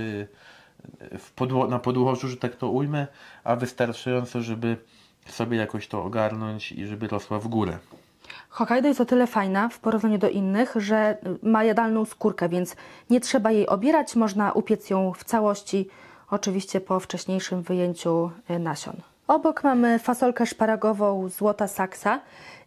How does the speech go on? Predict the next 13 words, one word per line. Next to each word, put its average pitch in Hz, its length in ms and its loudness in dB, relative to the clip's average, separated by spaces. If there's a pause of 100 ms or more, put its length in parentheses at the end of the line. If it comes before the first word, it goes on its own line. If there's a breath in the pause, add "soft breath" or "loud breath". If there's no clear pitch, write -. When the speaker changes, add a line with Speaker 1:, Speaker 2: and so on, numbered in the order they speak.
Speaker 2:
i 247 140 8
jest 247 320 2
to 214 300 4
fasolka, 233 440 0
która 208 340 2
bardzo 240 320 2
dobrze 214 260 0
sprawdziła 208 460 0
nam 208 160 0
się 202 120 -4
w - 60 -8
poprzednim 202 460 0
sezonie. 190 520 2